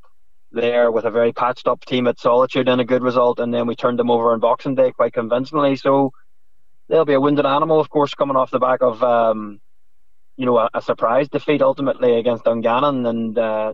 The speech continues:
you know, they'd have high hopes of, of, of having a good run in the cup this year. Um, but that wasn't to be, and, and I'm sure Paddy will have his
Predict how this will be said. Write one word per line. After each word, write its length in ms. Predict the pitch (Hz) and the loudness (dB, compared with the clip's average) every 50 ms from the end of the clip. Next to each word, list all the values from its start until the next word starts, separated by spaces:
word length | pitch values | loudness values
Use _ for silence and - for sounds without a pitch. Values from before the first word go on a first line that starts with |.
| - | -8
you 100 | - 120 | -8 -8
know, 40 | 113 | -2
they'd 180 | 117 120 123 123 | 0 2 2 2
have 120 | 117 110 | 2 0
high 220 | - 123 117 120 113 | 0 0 -2 -2 0
hopes 260 | - 113 113 - - | -2 -2 -2 0 -2
of, 140 | 117 104 - - - - | -2 -2 -4 -14 -10 -4
of, 180 | - 113 107 - - - - - | -4 -4 -4 -4 -16 -16 -8 -8
of 100 | 107 - | -8 -4
having 240 | - 113 107 113 110 | -4 -2 -2 -2 -4
a 60 | 107 | -4
good 180 | 113 117 113 | -4 -4 -2
run 160 | 110 113 113 120 | 0 0 2 2
in 80 | 123 | 0
the 80 | 127 123 | 0 -2
cup 220 | - 135 131 - - - - - - - - - - - - | -2 -2 -4 -4 -8 -20 -20 -20 -20 -20 -20 -20 -18 -12 -8
this 220 | 123 123 - - | -8 -6 -6 -4
year. 320 | 139 127 127 123 120 117 | 0 2 4 4 4 2
Um, 400 | 113 113 113 110 110 107 107 104 - - - - - - - - - | 2 0 -2 -4 -6 -8 -10 -12 -14 -18 -20 -20 -20 -20 -20 -12 -4
but 120 | - 113 110 | -4 -2 0
that 160 | 123 120 - | 0 0 2
wasn't 260 | 127 123 117 123 110 | 0 0 0 -2 -4
to 80 | 113 107 | -4 -2
be, 320 | 117 120 127 127 127 127 | -2 -2 0 0 0 0
and, 220 | 117 113 113 107 - - - 113 | -2 -2 -4 -8 -10 -10 -4 -4
and 100 | 110 113 | -2 -2
I'm 100 | 110 110 | -2 -2
sure 200 | - 120 117 113 | 0 0 0 0
Paddy 460 | - 117 113 117 120 120 120 117 113 | 0 -2 -2 0 0 2 2 0 0
will 160 | 110 113 107 | 2 2 2
have 160 | 113 113 107 | 2 0 -2
his 320 | 113 110 - - - - | -4 -8 -8 -12 -18 -20